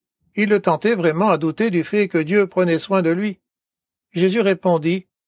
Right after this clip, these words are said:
et il est écrit, et je cite Deutéronome, « L'homme ne vivra pas de pain seulement, mais de toute parole qui sort de la bouche de Dieu. » Ce qu'il disait, c'était ceci. « Regarde, Dieu a promis de prendre soin de moi.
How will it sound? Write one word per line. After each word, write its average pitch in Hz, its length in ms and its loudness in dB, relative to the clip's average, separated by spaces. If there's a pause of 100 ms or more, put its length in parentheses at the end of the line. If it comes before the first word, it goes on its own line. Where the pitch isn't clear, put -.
(140)
et 180 120 2
il 185 60 2
est 185 160 2
écrit, 139 420 -6 (460)
et 165 100 0
je 190 100 2
cite 220 320 -2
Deutéronome, « 170 840 0 (300)
L'homme 196 260 0
ne 180 80 0
vivra 170 320 -2
pas 185 260 0
de 165 100 -2
pain 175 300 0
seulement, 180 500 -2 (380)
mais 175 100 -2
de 175 80 0
toute 208 280 -2
parole 170 640 0
qui 170 140 -6
sort 196 280 0
de 180 80 0
la 170 140 2
bouche 160 260 -2
de 160 100 -2
Dieu. » 139 300 -8 (640)
Ce - 140 -4
qu'il 202 220 -2
disait, 170 440 -2 (100)
c'était 185 280 0
ceci. « 160 500 -4 (600)
Regarde, 147 600 0 (400)
Dieu 180 180 0
a 202 80 0
promis 180 380 0
de 185 100 0
prendre 170 400 0
soin 185 240 -2
de 175 80 0
moi. 139 300 -4